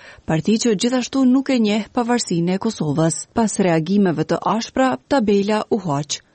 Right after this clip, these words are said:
Se tabela kontestuese është hequr nga Drejtoria e Transportit, e konfirmoi kryetari i Plavës, Nihad Canović. Ai u distancua nga i gjithë rasti, duke thënë se pushteti lokal nuk ka pasur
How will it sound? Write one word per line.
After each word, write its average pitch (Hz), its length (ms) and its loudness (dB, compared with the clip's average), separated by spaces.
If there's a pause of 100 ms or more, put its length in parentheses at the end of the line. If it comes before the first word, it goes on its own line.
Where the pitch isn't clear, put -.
(160)
Se - 220 0
tabela 262 480 2
kontestuese 240 720 0
është 220 240 -2
hequr 233 320 2
nga 208 140 2 (100)
Drejtoria 214 480 0
e 208 40 -2
Transportit, 170 840 -2
e 202 80 -2
konfirmoi 254 560 2
kryetari 226 540 0
i 247 40 -4
Plavës, 160 560 -2
Nihad 240 460 0
Canović. 156 640 0 (200)
Ai 233 200 2
u 233 60 4
distancua 208 720 0
nga 233 180 2
i 214 80 2
gjithë 247 240 0
rasti, 170 460 -2 (240)
duke 214 260 0
thënë 285 240 2
se 247 160 0
pushteti 247 420 0
lokal 214 380 0
nuk 240 220 2
ka 269 100 2
pasur 196 400 -2